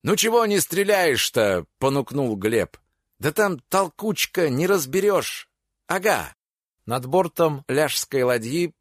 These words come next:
поднялось несколько лучников, направляя наложенные стрелы на ладью ратнинцев. Мишка выстрелил в крайнего, и тот запрокинулся назад, запустив стрелу в небо.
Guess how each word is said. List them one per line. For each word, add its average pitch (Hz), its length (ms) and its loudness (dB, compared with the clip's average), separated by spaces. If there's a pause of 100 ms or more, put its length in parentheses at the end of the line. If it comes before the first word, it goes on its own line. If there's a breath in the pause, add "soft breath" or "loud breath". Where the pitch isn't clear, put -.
поднялось 127 540 -2
несколько 135 540 -2
лучников, 92 680 -4 (380 soft breath)
направляя 123 520 0
наложенные 120 600 0
стрелы 135 540 0 (100)
на 117 160 -4
ладью 120 440 -2
ратнинцев. 82 840 -6 (500)
Мишка 156 420 -2
выстрелил 143 580 -2
в 113 100 -14
крайнего, 165 640 0
и 123 80 -4
тот 170 360 -2
запрокинулся 123 880 -2
назад, 90 580 -4 (260 soft breath)
запустив 110 500 -4
стрелу 117 580 -4
в 85 120 -10
небо. 78 420 -4